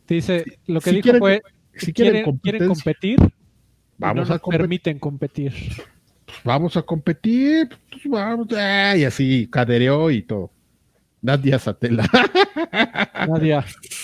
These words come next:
Speaker 1: nuestro
Speaker 2: Está
Speaker 1: amigo
Speaker 2: incre-,
Speaker 1: Nadia.
Speaker 2: está increíble, Nadia Satela, así me voy a poner. Voy a crear mi compañía y así me voy a poner.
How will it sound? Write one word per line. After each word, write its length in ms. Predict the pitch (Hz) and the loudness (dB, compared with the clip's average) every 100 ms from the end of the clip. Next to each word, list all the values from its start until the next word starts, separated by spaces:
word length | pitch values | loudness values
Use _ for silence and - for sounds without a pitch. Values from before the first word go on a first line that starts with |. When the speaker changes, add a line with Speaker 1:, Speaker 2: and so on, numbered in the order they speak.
| - | -8
Speaker 1:
nuestro 80 | 156 | -8
Speaker 2:
Está 240 | 147 165 | -4 0
Speaker 1:
amigo 200 | 143 180 | 0 0
Speaker 2:
incre-, 60 | 180 | -2
Speaker 1:
Nadia. 460 | 170 156 139 - - - | -2 0 -2 -6 -12 -6
Speaker 2:
está 220 | 117 143 | -4 -2
increíble, 340 | 135 131 123 120 | -2 -2 -2 0
Nadia 260 | 139 147 | 0 0
Satela, 400 | 113 - 120 110 | -2 -4 -2 -2
así 120 | 104 | -2
me 80 | 139 | -2
voy 80 | 139 | 0
a 80 | 135 | -2
poner. 280 | 107 104 - - - - - - - - | -4 -6 -8 -20 -18 -16 -14 -14 -14 -2
Voy 100 | 160 | 0
a 40 | |
crear 220 | 160 170 165 | 4 4 4
mi 80 | 143 | 0
compañía 560 | 127 131 127 135 113 | -2 0 2 2 0
y 100 | 98 | -2
así 140 | 101 123 | -2 -2
me 100 | 120 | -2
voy 100 | 120 | -4
a 60 | |
poner. 260 | 104 90 | -6 -10